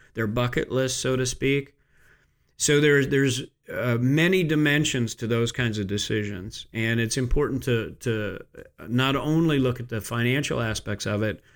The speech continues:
but also look at the, you know, how many years do I have with my family to make memories aspects of those decisions, and, you know, weigh those things,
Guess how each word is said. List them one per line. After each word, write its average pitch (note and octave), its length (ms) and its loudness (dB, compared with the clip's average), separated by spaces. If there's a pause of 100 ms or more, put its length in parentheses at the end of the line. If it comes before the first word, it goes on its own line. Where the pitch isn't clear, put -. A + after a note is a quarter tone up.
(340)
but C#3+ 220 4
also D#3+ 420 2
look C#3 360 2
at B2+ 240 0
the, A#2 420 2 (840)
you B2 180 4
know, A#2+ 140 4
how B2+ 220 2
many D3 240 4
years C3 400 4
do A#2+ 160 2
I A2+ 180 0
have B2 640 -2 (340)
with B2+ 220 2
my A#2+ 160 4
family A#2+ 540 2
to G#2+ 140 -2
make A2 360 2
memories A2+ 1040 2 (100)
aspects A2 640 -2
of F#2+ 140 -4
those G2 380 -2
decisions, F#2 760 -4 (640)
and, A2 540 4
you A#2+ 120 4
know, A#2 100 2
weigh B2 340 6
those A#2 400 4
things, G#2 460 0